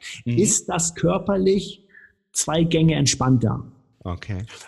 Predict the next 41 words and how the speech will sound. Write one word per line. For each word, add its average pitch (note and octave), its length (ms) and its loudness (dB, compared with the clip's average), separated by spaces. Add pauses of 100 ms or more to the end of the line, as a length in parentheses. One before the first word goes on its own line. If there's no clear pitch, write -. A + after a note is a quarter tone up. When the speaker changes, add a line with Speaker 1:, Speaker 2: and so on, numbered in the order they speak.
(100)
Speaker 2:
Weil C#3 200 2
du, D3 360 2
äh, C3+ 100 2
beim C3 200 0
Kilimanjaro C#3+ 600 0
hattest C#3+ 300 -2
du C3 40 4
die B2+ 140 2
dünne B2+ 200 4
Luft D#3 300 4
noch, G3 200 6
da D3+ 140 2
hast C#3 140 2
du - 40 2
fünfzig C#3+ 400 2
Prozent B2+ 320 2
weniger B2 260 4
Sauerstoff D#3+ 500 2
als C3 180 -4
auf B2+ 180 -6
normal A#2 480 0
Null, D#3+ 320 6
das C3+ 160 0
ist B2 440 -6
ziemlich B2+ 280 -2
fordernd. F3+ 580 2 (520)
Ähm, C#3+ 500 4
bei C3 160 0
Sahara, D3 640 0 (320)
ähm, C3 340 0 (540)
du C3+ 80 2
musst E3 400 2
einfach D3+ 240 0
drei C3+ 240 -2
bis C#3 180 0
fünf C#3 320 2
Stunden, B2+ 560 2
äh, B2 320 -4 (120)
gut C#3+ 180 2
marschieren B2 560 4
können. G#2 440 -2